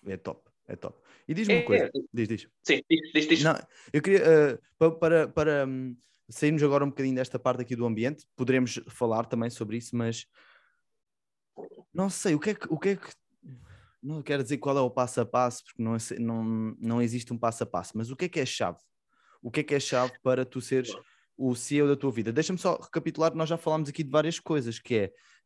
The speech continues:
Speaker 1: ser o C E O da tua vida é tu teres o controle das tuas ações, é não teres medo nem da falha, nem da grandeza, é tu teres,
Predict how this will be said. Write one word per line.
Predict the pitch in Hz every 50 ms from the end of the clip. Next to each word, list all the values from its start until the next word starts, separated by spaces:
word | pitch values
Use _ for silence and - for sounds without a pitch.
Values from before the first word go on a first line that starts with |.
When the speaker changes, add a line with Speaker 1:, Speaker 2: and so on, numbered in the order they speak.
| _ _ _ _ _ _ _
Speaker 1:
ser | - - 147 151 151
o |
C | 151 - - 143
E |
O | 143
da | 135 139 127
tua | - 135 127
vida | 113 127 135 127 131
é |
tu | 127 -
teres | 120 - 131 117
o | 120
controle | - 131 127 120 123 120 110
das | 110 110
tuas | - 113 110 104
ações, | 107 104 110 - - 120 123 139 151 151 - - - _ _ _ _ _ _ _ _
é | - 123 123 120
não | 120 123 135 147 147
teres | - 147 135 120 113
medo | 123 127 131 131 113 101 113
nem | 123 131 135
da | 127 131
falha, | - - - 127 127 120 117 113
nem | 113 120 117
da | 117 113
grandeza, | 107 113 113 110 110 107 107 113 120 117 117 120 - _ _ _ _ _
é | - - 127
tu | 123 123 - 135
teres, | 127 - 135 127 123 - -